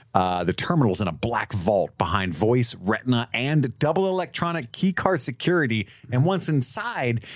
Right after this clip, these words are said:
there's sound sensitivity, temperature sensitivity, and pressure sensitivity alarms, all protected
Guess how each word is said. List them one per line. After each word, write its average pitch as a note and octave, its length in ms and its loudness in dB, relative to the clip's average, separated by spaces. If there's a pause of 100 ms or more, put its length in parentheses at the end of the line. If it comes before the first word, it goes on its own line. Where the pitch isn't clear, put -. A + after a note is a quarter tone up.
there's A#2 220 4
sound D3 420 0
sensitivity, D#3 680 -2 (260)
temperature D3 400 0
sensitivity, C#3+ 640 -2 (180)
and D3 340 0
pressure C#3 360 -2
sensitivity F#2+ 580 0
alarms, F2 540 0 (260)
all F3 380 4
protected D3+ 580 -2